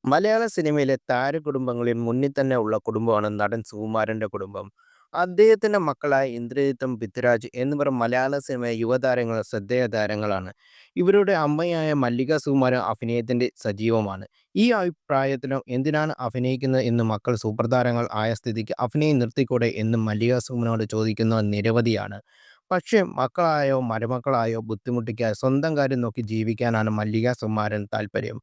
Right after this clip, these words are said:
അത് മല്ലിക പങ്കെടുക്കുന്ന അഭിമുഖങ്ങളിൽ വ്യക്തമായി പറയും. ഇപ്പോഴിതാ ഒരു അഭിമുഖത്തിൽ ഇതേക്കുറിച്ച് മല്ലിക പറഞ്ഞ വാക്കുകളാണ് ശ്രദ്ധ നേടുന്നത്. "ഇന്ദ്രജിത്തോ പൃഥ്വിരാജോ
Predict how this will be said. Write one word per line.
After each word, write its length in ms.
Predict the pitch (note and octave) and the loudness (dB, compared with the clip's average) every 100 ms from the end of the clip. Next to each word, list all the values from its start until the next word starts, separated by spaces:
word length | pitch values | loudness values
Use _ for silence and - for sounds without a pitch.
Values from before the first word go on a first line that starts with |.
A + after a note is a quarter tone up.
| - - - | -18 -14 -4
അത് 180 | C#3 F3 | 0 2
മല്ലിക 400 | D#3 D3 D3 D#3 | 4 4 4 2
പങ്കെടുക്കുന്ന 560 | C#3 A#2+ B2+ B2 B2+ | 0 -2 -2 -4 -4
അഭിമുഖങ്ങളിൽ 580 | A2+ A#2 B2 B2 B2+ A#2 | -4 -4 -2 0 2 0
വ്യക്തമായി 520 | A2+ G2 A#2+ A#2+ A#2 | -2 -4 -2 0 -2
പറയും. 320 | G#2+ G#2+ G#2+ G2+ B2+ | -4 -10 -12 -12 -10
ഇപ്പോഴിതാ 440 | A#2 D#3+ D#3 C#3 | -2 0 2 2
ഒരു 200 | A2+ C3+ | 0 0
അഭിമുഖത്തിൽ 480 | A#2 B2 B2 A#2 B2+ | 0 -2 -4 -4 -6
ഇതേക്കുറിച്ച് 480 | G#2 A#2+ A#2+ A2+ B2 | -4 -2 -2 -4 -4
മല്ലിക 360 | A2 A2 A#2+ | -2 0 0
പറഞ്ഞ 280 | A#2+ A2 A2 | 0 -2 -2
വാക്കുകളാണ് 580 | A2 G#2+ - A2 G#2+ G#2+ | -2 -2 -2 0 0 -2
ശ്രദ്ധ 300 | - G#2 G#2+ | -6 -8 -6
നേടുന്നത്. 540 | A2+ G2+ F2 G2+ G2+ G2+ - _ _ - - - - | -4 -4 -6 -6 -6 -8 -16 _ _ -20 -20 -16 0
"ഇന്ദ്രജിത്തോ 560 | E3+ F3+ G#3 G3 G3 G#3 | 4 6 6 6 6 4
പൃഥ്വിരാജോ 560 | F3+ C3+ D#3 D#3 D3+ | 4 0 2 2 4